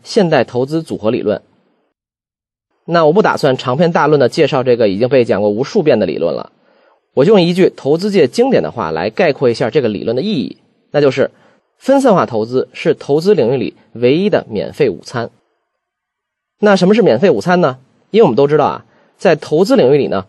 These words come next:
波动和收益往往是成正比的。一个资产如果长期收益比较高，那么它的波动呢，肯定比较大，比如说股票。那如果波动比较小呢，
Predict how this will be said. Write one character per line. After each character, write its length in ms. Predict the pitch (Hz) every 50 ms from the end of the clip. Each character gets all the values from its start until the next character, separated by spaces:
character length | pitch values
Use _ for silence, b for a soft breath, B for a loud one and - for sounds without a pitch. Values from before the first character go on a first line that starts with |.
| _ _ -
波 160 | 196 214 214
动 160 | 190 160 123
和 80 | 143 139
收 180 | - 180 196
益 120 | 180 147 120
往 140 | 104 113
往 100 | 123 82
是 160 | - - 107 98
成 240 | - - 117 113
正 180 | 120 208 165 131
比 140 | 110 - -
的。 160 | - - - _ _ _ _ _ _ _ _ _ _ _ _ _ _ _ _ _ _ _
一 120 | - 180 196
个 60 | 190
资 100 | 165 214
产 180 | 196 165 101 - -
如 100 | - 143
果 140 | 135 123 110
长 280 | - - 127 120 151
期 140 | 165 - 180
收 160 | 175 - 190
益 80 | 170 139
比 60 | 110
较 140 | 98 87 78
高， 300 | - - 170 180 - _ b b b b
那 100 | 175 160
么 80 | 143
它 200 | 131 - - 170
的 40 | 151
波 180 | 151 175 196 196
动 120 | 190 151
呢， 100 | 113 -
肯 80 | - 110
定 120 | 98 101
比 40 | -
较 80 | 69 -
大， 280 | - 175 160 - - _ _ _ _ _ _ _ _ _ _ _ _
比 100 | - 123
如 40 | 123
说 100 | 156 151
股 140 | - - -
票。 240 | 139 156 - _ _ _ _ _ _ _ _ _ _ _ _ _ _ _ _ _ _ -
那 160 | - 214 226
如 120 | 202 220 262
果 80 | 220
波 140 | 175 - 269
动 100 | 254 214
比 60 | 156
较 100 | 151 190
小 240 | 220 - - - - -
呢， 200 | 101 123 -